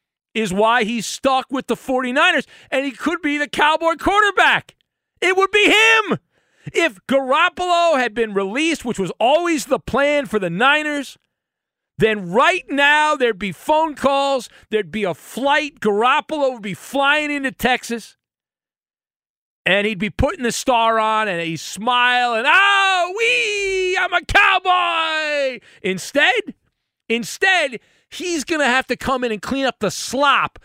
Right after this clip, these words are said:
once the Niners realize Trey Lance is horrible and can't play,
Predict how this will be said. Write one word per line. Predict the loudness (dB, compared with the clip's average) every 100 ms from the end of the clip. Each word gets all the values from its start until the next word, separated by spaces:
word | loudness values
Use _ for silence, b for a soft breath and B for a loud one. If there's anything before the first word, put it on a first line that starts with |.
| b -2
once | -2 -2
the | -4 -2
Niners | 2 2 0 -2 -2
realize | -2 0 0 0 -2
Trey | -2 -2 0
Lance | -2 -4 -6 -8 -12 b b -8
is | -8
horrible | 0 2 4 4 2 0 -2 -2 b b
and | -4 -2
can't | 0 0 -2
play, | -2 2 2 2 -2